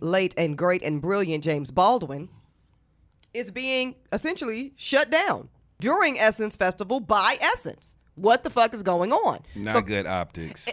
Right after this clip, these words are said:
Speaker 1: i-, it's horrible optics for obvi-, obvious reasons. So wha-, this is the, the narrative initially. Essence was saying in a cease and desist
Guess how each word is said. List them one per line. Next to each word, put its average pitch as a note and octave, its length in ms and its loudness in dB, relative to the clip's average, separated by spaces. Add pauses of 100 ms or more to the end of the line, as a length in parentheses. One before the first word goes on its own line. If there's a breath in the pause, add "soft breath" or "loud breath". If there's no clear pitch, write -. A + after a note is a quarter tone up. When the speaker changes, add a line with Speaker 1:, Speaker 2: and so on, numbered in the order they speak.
Speaker 1:
i-, C4 140 -2
it's D4+ 140 -2
horrible A#4+ 380 4
optics B3 460 2
for G#3+ 100 2
obvi-, G#3 380 2
obvious G3+ 500 2
reasons. D#3+ 520 -6 (120)
So A#3+ 220 2
wha-, G3 200 0 (100)
this E3+ 540 -4
is C#4+ 360 -4
the, G3+ 260 0
the F#3 120 0
narrative D#3+ 480 0 (280)
initially. E3 480 -4 (1000 soft breath)
Essence F#4+ 520 0 (100)
was B3 420 0 (320)
saying G3+ 760 0
in G3+ 100 2
a F#3+ 80 4
cease B3+ 320 -2
and C4 100 -2
desist F#3+ 640 -4